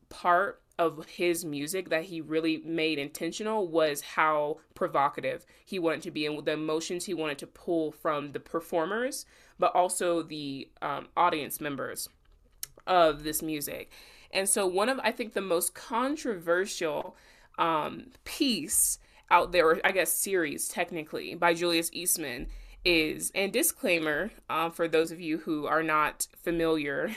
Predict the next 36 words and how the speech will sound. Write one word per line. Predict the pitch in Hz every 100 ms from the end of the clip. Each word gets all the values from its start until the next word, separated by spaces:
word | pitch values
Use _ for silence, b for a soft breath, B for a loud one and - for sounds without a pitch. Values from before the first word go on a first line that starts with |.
| -
<laughs> | 269 - -
or | 262 254
comfortable | - 262 269 214 180 175 160
with | 160 160
this | 165 175 -
word, | 170 165 165 196 233 294 B B B B -
um, | 175 170 156 143 -
but | 180 165 185 165 165
the | 185
series | - 285 294 208 175 165 -
is | 185 175
titled | - 202 180 165 151
The | 160 170
Nigger | 170 165 156
Series. | - 151 135 - - - - _ _ _ _ _ _ _ -
Okay? | 180 180 156 180 247 _ _ _ b b -
That | 170
is | 180 185
what | 175
it's | 160 -
titled. | - 160 143 - - -
If | - 170
you | 190
go | 214 220
online | 233 247 226 180 156
and | 147
type | 165 156 156
in | 160 147
Julius | 151 160 180 208
Eastman | - 202 - 165 143
and | 143 156
you | 156
type | 156 - 165
in | 180 160 147
that | 156 185 -
title, | - 220 214 143 143